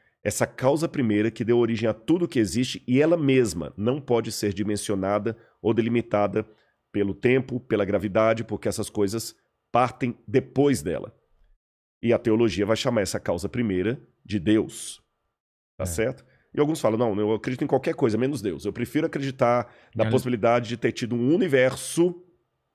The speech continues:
Speaker 1: anterior ao nosso."
Speaker 2: É, tem aquela teoria do, do efeito sanfona, né? Ele vai se explan-, expandindo,
Speaker 1: Expandindo,
Speaker 2: depois
Speaker 1: depois
Speaker 2: contrai,
Speaker 1: contrai,
Speaker 2: explode,
Speaker 1: et cetera.
Speaker 2: é.
Speaker 1: Só que quais são as evidências científicas pra isso? Zero
Speaker 2: É.
Speaker 1: absoluto, né?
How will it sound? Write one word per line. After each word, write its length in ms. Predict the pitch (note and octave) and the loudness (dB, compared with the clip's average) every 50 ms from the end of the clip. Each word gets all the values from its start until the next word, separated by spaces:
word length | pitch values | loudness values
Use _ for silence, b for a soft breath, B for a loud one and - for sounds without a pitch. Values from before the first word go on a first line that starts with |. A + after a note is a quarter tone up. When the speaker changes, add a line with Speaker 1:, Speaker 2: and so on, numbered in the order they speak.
| _ _ - | _ _ -2
Speaker 1:
anterior 520 | A#2+ A#2+ - C#3+ C3+ B2+ C3+ D3+ E3 E3 | -2 0 2 4 4 4 4 4 4 4
ao 100 | E3+ E3+ | 2 4
nosso." 500 | D#3 C3 A#2 A#2+ A#2 A2+ - - - - | 4 4 4 4 4 2 0 -4 -2 0
Speaker 2:
É, 60 | - | 0
tem 220 | C3 C3 - C3 C#3 | 0 2 0 -2 -2
aquela 240 | C3+ - - C3 C3 | -2 -2 -2 -4 -2
teoria 400 | C3 C3 B2 A#2 A2+ B2+ C3 A#2 | 0 0 0 2 2 0 0 0
do, 240 | G#2+ A#2+ A#2+ G2 | 0 -2 -4 -4
do 240 | G2+ G2 G#2+ F#2 G2+ | -6 -6 -8 -4 -4
efeito 280 | A2+ G#2+ - B2 B2 - | -4 -2 -2 -2 -4 0
sanfona, 480 | - C3 A2+ - - A2+ G#2 F#2 F#2+ F#2+ | -2 -2 -2 0 -2 -2 -2 0 0 -2
né? 140 | G2+ G2 - | -2 -4 -4
Ele 180 | - G#2+ G2 G2 | -6 -6 -4 -4
vai 200 | F2 G2 G2+ F#2+ | -2 0 -2 -2
se 140 | - - - | -2 -8 -18
explan-, 380 | - - - A2 A2 A2 G#2 - | -20 -10 -6 -4 -4 -4 -4 -6
expandindo, 520 | G#2+ - - A#2 A2+ A2+ G2 A#2 C#3 D3+ | -10 -10 -6 -4 -4 -4 -4 -2 -2 0
Speaker 1:
Expandindo, 580 | D#3+ D#3 D#3+ D#3+ - - A#2 C3+ D3 D3 C3 B2+ | 2 2 2 2 2 2 2 2 2 2 2 2
Speaker 2:
depois 220 | B2 B2 A#2+ A2+ B2+ | 2 2 4 4 4
Speaker 1:
depois 180 | B2+ B2 A#2+ | 4 4 2
Speaker 2:
contrai, 400 | - - B2 A#2 A#2 A#2+ A#2+ A#2+ A#2+ | 2 0 2 2 4 4 4 4 4
Speaker 1:
contrai, 420 | B2 B2 B2 B2+ B2+ B2+ B2+ B2 | 4 4 6 6 6 6 4 4
Speaker 2:
explode, 560 | A#2+ A#2 C#3 C3+ C3+ C3 C3 C3 C3 B2+ B2 | 4 4 4 6 6 6 4 4 4 4 4
Speaker 1:
et 60 | A#2+ A#2+ | 4 4
cetera. 200 | B2 - A#2 A2 | 2 2 0 0
Speaker 2:
é. 240 | G#2 G2+ G2 F2+ - _ | 0 0 -4 -6 -10 _
Speaker 1:
Só 220 | - - C3 B2 | -2 2 2 2
que 140 | - - D3+ | 2 -2 -8
quais 260 | - - D3+ C#3+ D3+ D3 | -4 0 2 2 2 0
são 140 | - C3 | -2 -4
as 80 | B2 G#2+ | -4 -4
evidências 380 | G#2+ B2 G#2 A2 G#2 G2+ G2 - | -4 -2 -2 -2 -2 -4 -6 -6
científicas 540 | - G#2 G2 - - B2+ B2+ - - G#2+ | -4 -6 -6 -4 -4 -6 -6 -4 -6 -8
pra 140 | - - A2+ | -6 -2 -4
isso? 180 | C3+ C3 - - _ _ _ _ _ _ D#2+ | -4 -4 -4 -12 _ _ _ _ _ _ -16
Zero 500 | D#2+ D2 C2+ F2 G#2 G2+ G2 E2 D2 - _ - | -14 -10 -4 0 0 2 2 0 -4 -10 _ -10
Speaker 2:
É. 40 | |
Speaker 1:
absoluto, 540 | E2 D#2+ E2+ - D2+ C#2 C2+ B1 _ - _ _ | -10 -8 -8 -10 -10 -10 -10 -14 _ -20 _ _
né? 120 | - G#2 | -10 -8